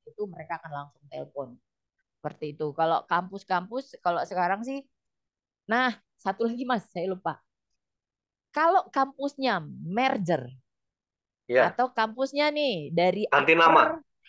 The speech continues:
Speaker 1: ganti nama nih. Nah, enggak, namanya sama, Mas. Tapi
Speaker 2: Hmm.
Speaker 1: dia dari Akper jadi Stikes, atau dari Stikes jadi Ikes, dan, atau dari Ikes misalnya berubah jadi universitas.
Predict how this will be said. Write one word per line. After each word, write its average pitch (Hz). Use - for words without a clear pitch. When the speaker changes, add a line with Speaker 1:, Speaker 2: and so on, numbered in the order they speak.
Speaker 1:
ganti 208
nama 302
nih. 285
Nah, 208
enggak, 262
namanya 262
sama, 302
Mas. 165
Tapi 208
Speaker 2:
Hmm. 240
Speaker 1:
dia 294
dari 220
Akper 285
jadi 220
Stikes, 226
atau 208
dari 202
Stikes 269
jadi 190
Ikes, 214
dan, 170
atau 208
dari 202
Ikes 254
misalnya 214
berubah 202
jadi 196
universitas. 196